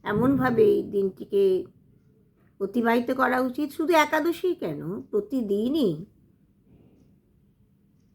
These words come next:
লক্ষ্য রাখতে হবে যেন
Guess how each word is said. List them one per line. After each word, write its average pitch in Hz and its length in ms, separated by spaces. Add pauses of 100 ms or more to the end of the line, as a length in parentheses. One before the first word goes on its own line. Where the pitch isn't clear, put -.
(440)
লক্ষ্য 202 360
রাখতে 262 420
হবে 165 380 (420)
যেন 190 400